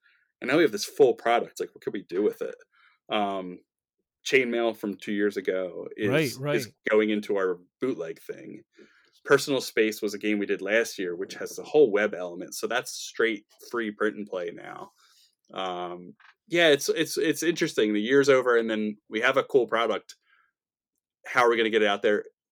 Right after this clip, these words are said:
Speaker 1: Or are we gonna update it and make, like, version two point oh and then get that out there in a big box or something like that? So
Speaker 2: Right,
Speaker 1: it's all
Speaker 2: right.
Speaker 1: kinda new to us doing these year-long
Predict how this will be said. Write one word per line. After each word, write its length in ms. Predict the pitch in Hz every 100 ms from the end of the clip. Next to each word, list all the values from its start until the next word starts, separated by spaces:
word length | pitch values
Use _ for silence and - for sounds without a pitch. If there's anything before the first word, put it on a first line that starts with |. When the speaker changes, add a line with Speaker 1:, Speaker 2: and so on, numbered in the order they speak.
| _
Speaker 1:
Or 240 | 127 110 -
are 160 | 107
we 80 | 110
gonna 160 | 110 104
update 380 | 104 - 113 110
it 100 | 104
and 100 | 101
make, 180 | 95 98
like, 140 | 87
version 340 | 98 95 92 85
two 180 | 107
point 260 | 101 98 101
oh 220 | 95 92
and 120 | 92 87
then 100 | 90
get 180 | 85
that 180 | 90 87
out 140 | 87 -
there 140 | 90
in 60 | 87
a 80 | 82 _ -
big 200 | 90 -
box 440 | 87 87 87 -
or 60 | -
something 280 | - 87 87
like 140 | 82 90
that? 240 | 87 - _ _ _ _ _ _ _ _
So 200 | - 135
Speaker 2:
Right, 240 | 135 104 -
Speaker 1:
it's 120 | 147
all 180 | 151 143
Speaker 2:
right. 100 | - 147
Speaker 1:
kinda 140 | 127
new 260 | 107 110 113
to 140 | 110
us 520 | 98 98 - - - - _ _
doing 200 | 107 98
these 180 | 95 95
year-long 460 | 98 101 92 92